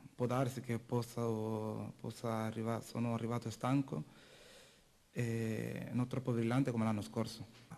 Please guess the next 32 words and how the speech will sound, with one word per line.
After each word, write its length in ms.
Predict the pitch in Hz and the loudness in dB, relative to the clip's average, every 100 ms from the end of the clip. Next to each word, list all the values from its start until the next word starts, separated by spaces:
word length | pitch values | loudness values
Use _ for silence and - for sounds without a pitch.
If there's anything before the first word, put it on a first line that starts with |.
| - - - | -18 -20 -16
Deve 360 | 127 127 127 | -4 0 2
giocare 320 | 123 123 131 135 | 2 2 2 2
quello 220 | 127 113 | 0 0
che 120 | - | -2
sta 140 | - | -2
meglio, 380 | 107 113 107 - - - - - | 2 2 2 -4 -10 -16 -14 -10
è 80 | |
quello 240 | - 120 113 | 0 2 2
che 100 | 113 | 2
le 380 | 110 110 107 107 | 2 4 2 2
può 120 | 117 | 2
dare 200 | 113 110 | 2 2
di 120 | 110 | 0
più 120 | 110 | 0
alle 140 | 110 104 | 0 0
squadre. 440 | - 110 104 101 - - - - - - | 0 0 0 -4 -8 -18 -20 -20 -20 -10
Io 100 | - | 0
non 80 | 135 | 4
mi 80 | 117 | 4
faccio 300 | 113 120 117 | 2 0 -2
problemi 420 | 113 107 110 104 | -2 2 2 2
se 160 | 95 107 | 0 -2
il 680 | 107 101 104 104 - - 110 | -2 -2 -4 -6 -8 -6 -4
mister 360 | 104 107 - 104 | -2 -2 -2 0
mi 60 | |
mette 220 | 107 107 | 0 0
in 60 | 110 | 0
panchina 360 | 110 104 123 117 | 0 0 2 2
e 20 | |
dopo 240 | 107 - | 2 0
devo 240 | 104 104 104 | -2 0 0
entrare. 520 | 95 - - - | -2 -2 -4 -6